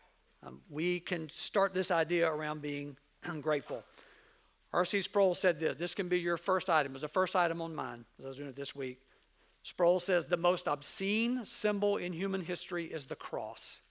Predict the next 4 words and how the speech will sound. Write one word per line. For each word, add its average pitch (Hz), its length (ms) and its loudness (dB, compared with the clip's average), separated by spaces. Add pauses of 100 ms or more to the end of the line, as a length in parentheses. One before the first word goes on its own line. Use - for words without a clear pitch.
(880)
Yet, 151 540 2 (680)
in 190 140 0
its 202 220 0 (160)
ugliness, 160 720 0